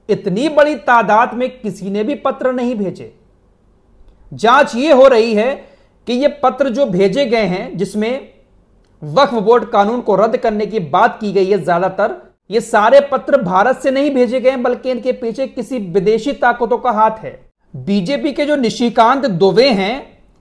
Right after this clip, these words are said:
उन्होंने ज्वाइंट पार्लियामेंट्री कमेटी अध्यक्ष जगदंबिका पाल को पत्र लिखा है। उन्होंने पत्र में गंभीर आरोप लगाए हैं।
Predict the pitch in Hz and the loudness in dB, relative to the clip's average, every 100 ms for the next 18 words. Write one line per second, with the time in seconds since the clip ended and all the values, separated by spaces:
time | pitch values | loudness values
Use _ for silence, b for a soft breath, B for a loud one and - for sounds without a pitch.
0 | _ 185 208 294 269 233 277 285 190 214 | _ -2 2 2 2 0 0 -2 -2 -2
1 | 262 277 220 214 220 220 - - 220 202 | -2 2 2 4 0 -2 -6 0 2 2
2 | 208 254 226 147 214 269 - - _ _ | -2 -2 -2 2 2 2 -2 -16 _ _
3 | _ _ _ _ _ - 127 240 240 208 | _ _ _ _ _ -16 0 2 4 6
4 | 202 190 226 294 302 - 220 254 294 - | 6 4 4 4 4 4 6 6 4 2
5 | 254 - - 269 294 262 - 208 151 139 | 2 2 -2 2 4 2 2 0 0 -6
6 | - 202 233 277 277 240 - 214 247 285 | -4 0 6 4 6 2 2 0 0 0
7 | 175 220 190 156 262 339 262 277 285 254 | 0 0 0 4 6 8 8 6 6 2
8 | 226 208 151 - _ | 2 0 -4 -10 _